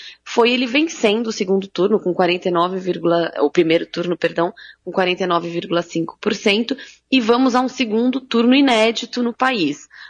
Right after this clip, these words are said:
O que acontece? A gente teve um discurso aí do Erdogan muito pautado na identidade nacional turca. Então, ele conseguiu tirar o foco da questão econômica, que tá muito complicada na Turquia, principalmente após o terremoto,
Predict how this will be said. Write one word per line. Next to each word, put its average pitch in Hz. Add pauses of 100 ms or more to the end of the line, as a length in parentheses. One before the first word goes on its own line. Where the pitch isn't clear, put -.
(160)
O 240
que 262
acontece? 277
A 190
gente 220
teve 240
um 226
discurso 196
aí 180
do 165
Erdogan 165
muito 220
pautado 190 (420)
na 196
identidade 226
nacional 254
turca. 220 (300)
Então, 254
ele 240
conseguiu 269 (200)
tirar 240
o 240
foco 180
da 180
questão 214
econômica, 202
que -
tá 202
muito 208
complicada 180
na 160
Turquia, -
principalmente 214
após 180
o -
terremoto, 160